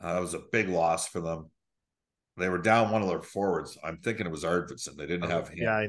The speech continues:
Speaker 2: yeah, they were down. He's coming back now too.
Speaker 1: Right.
Speaker 2: Okay.
Speaker 1: And
Speaker 2: Yeah.
Speaker 1: but they didn't have him in the playoffs,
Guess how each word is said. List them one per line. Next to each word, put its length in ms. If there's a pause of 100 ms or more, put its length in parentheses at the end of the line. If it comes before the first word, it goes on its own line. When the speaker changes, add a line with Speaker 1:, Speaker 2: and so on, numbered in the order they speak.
Speaker 2:
yeah, 220
they 140
were 100
down. 220
He's 220
coming 260
back 300
now 380
too. 360
Speaker 1:
Right. 300 (180)
Speaker 2:
Okay. 100
Speaker 1:
And 360
Speaker 2:
Yeah. 100
Speaker 1:
but 120
they 80
didn't 220
have 140
him 140
in 80
the 60
playoffs, 520